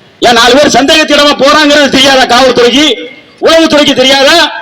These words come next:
ஆக இந்த சம்பவத்திலே முழு பொறுப்பேற்க வேண்டிய பொறுப்பு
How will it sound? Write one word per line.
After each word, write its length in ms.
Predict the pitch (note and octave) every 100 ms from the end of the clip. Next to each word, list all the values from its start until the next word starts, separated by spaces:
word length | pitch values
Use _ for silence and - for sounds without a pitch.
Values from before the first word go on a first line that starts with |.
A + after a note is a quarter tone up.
| - - - - _ _ _ _ _ _
ஆக 240 | - G#3 A#3+ D4 D4 - - - - - - -
இந்த 120 | G4 G#3 A3
சம்பவத்திலே 580 | E4 E4 D#4+ D#4 C#4+ C#4 B3 A3+ - - - -
முழு 240 | F#3+ D#4 E4+ -
பொறுப்பேற்க 420 | C#4+ E4 D#4+ D4+ D4+
வேண்டிய 180 | C#4+ C#4+
பொறுப்பு 340 | C#4+ D#4 -